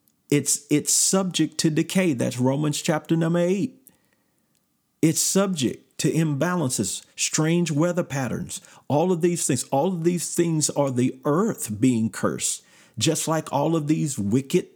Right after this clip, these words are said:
things come out of men because of sin entering men.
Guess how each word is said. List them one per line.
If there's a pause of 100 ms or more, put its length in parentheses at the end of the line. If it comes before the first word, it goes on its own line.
(140)
things
come
out
of
men
because
of
sin
entering
men.